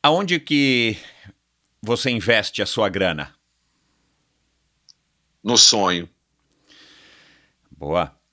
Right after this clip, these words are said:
Speaker 1: É, o que que você acha que faz as pessoas se interessarem tanto por você, pra te acompanharem, e você tem aí um,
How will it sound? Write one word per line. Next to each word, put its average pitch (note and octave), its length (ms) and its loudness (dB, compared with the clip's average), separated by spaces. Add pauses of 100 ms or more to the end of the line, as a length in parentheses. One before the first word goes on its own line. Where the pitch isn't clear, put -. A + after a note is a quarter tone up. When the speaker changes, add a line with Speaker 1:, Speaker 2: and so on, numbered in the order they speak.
(120)
Speaker 1:
É, F#2 640 0
o C3 80 -6
que A3 140 -6
que G3+ 100 -6
você D3+ 280 0
acha B2+ 240 0
que - 120 -12
faz A2 240 0
as G#2 100 -4
pessoas G#2 440 -2
se - 100 -8
interessarem G#2+ 640 0
tanto C#3 500 -2
por B2 200 0
você, G#2 500 -2 (220)
pra F2+ 120 -2
te - 120 -4
acompanharem, G2 840 2
e F#2 40 -2
você F#2 240 -4
tem E2 420 -4
aí E2+ 280 0
um, D2+ 220 -4